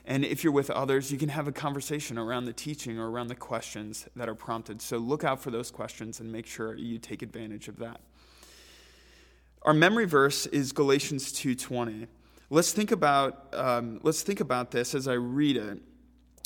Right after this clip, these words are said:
And you can slow down, and we've been doing this for a number of weeks, memorizing it, but I wanna slow down and, and think about each word in this famous passage. I'm gonna read it, and then I wanna invite you to pause the video and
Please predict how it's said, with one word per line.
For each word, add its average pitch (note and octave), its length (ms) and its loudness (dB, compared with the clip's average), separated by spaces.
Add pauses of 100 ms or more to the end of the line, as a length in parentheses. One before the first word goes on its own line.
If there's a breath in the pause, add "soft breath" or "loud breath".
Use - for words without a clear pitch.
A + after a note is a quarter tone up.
(120)
And D3 220 2
you D#3 120 0
can E3 140 -2
slow E3+ 420 4
down, B2+ 480 0
and C#3+ 240 0
we've D3+ 160 0
been D#3 160 2
doing D#3+ 180 4
this D#3 140 0
for C#3 120 -2
a C3 40 0
number C3 200 0
of B2 120 -2
weeks, B2+ 220 -2
memorizing B2+ 440 -2
it, A#2 80 -6
but D3 80 0
I D3+ 40 4
wanna G#3 160 0
slow D#3+ 280 4
down C#3 240 4
and, A#2+ 220 -4
and C3 160 -2
think E3+ 240 -2
about C3 320 2
each D#3 260 -4
word A#2 440 -2 (320 loud breath)
in C3 140 2
this B2 160 2
famous B2+ 440 -4
passage. A2+ 760 -6 (260 loud breath)
I'm D#3 100 2
gonna G3 140 4
read C#3+ 220 6
it, C#3 160 6
and C#3 140 2
then C3+ 80 2
I - 40 2
wanna C3+ 160 0
invite B2+ 260 2
you C3 160 4
to C3 120 -4
pause B2 320 0
the B2+ 80 -6
video A2+ 460 -2 (360 loud breath)
and A#2+ 380 -2